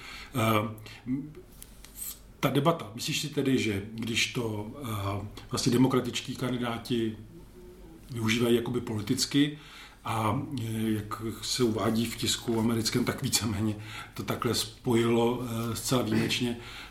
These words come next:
eh, všechny ty demokratické kandidáty. Eh, myslíš si, že když budou používat tu interpretaci spojování Donalda Trumpa a těch útoků, že jim to může nějakým způsobem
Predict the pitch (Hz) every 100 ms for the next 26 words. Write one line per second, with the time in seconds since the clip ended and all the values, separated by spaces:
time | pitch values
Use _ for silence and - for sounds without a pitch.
0 | 110 98 - 110 104 123 117 117 117 107
1 | - 135 123 117 120 120 139 139 - -
2 | - - 117 110 110 113 - - - 113
3 | 180 143 143 113 110 120 139 139 135 131
4 | 135 131 - - 135 127 147 120 120 117
5 | 117 - 120 113 - 127 120 117 113 113
6 | 113 117 113 113 113 113 117 117 110 113
7 | 107 110 - - - - 101 120 104 123
8 | - 101 110 113 113 117 135 170 147 117
9 | 107 120 120 127 - - 101 110 107